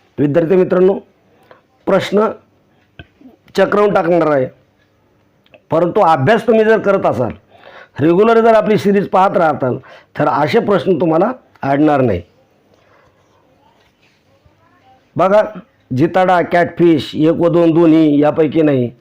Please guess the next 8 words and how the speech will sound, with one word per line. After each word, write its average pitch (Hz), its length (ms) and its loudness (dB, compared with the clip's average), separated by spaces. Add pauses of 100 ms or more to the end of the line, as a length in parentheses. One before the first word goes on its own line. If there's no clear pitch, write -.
(180)
तर 202 100 -2
भात 160 260 2
शेतीसाठी 170 540 -2
जिताडा 175 440 0
हा 160 200 0
मासासुद्धा 143 680 -2
वापरला 139 500 0
जातो 202 440 0